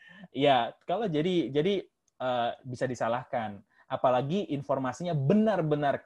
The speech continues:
clear bahwa di situ bukunya lebih dari satu.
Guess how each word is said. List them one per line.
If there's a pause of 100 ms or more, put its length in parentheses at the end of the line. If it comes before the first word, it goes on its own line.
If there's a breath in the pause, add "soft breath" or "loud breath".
(140)
clear
bahwa
di
situ
bukunya
lebih
dari
satu.